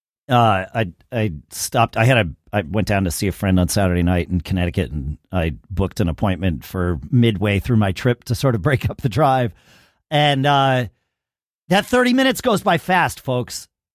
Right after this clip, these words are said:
Uh, soak it all in. But I, I was, I, I was impressed with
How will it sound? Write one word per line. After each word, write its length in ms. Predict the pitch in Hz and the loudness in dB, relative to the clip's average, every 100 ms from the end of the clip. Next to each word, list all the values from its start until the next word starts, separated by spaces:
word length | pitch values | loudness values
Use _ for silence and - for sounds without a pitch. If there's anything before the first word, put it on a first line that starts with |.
| - | -4
Uh, 280 | 143 135 90 _ _ - | 0 0 -2 _ _ -18
soak 380 | - - 180 180 | -10 -2 0 0
it 80 | 160 | 0
all 240 | 160 156 | 2 2
in. 460 | 160 139 117 104 82 _ _ | 2 2 0 -4 -10 _ _
But 260 | 127 123 - _ - | -4 -4 -6 _ -12
I, 120 | 143 _ | -12 _
I 120 | 143 185 | -4 0
was, 380 | 208 185 - - | 2 0 -2 -8
I, 140 | 156 - - | -6 -6 -4
I 260 | 220 220 208 _ _ | -4 -4 -8 _ _
was 180 | 220 214 | -2 2
impressed 560 | 233 226 269 311 - 180 | 0 0 0 -2 -2 -4
with 400 | 220 214 180 | 0 0 0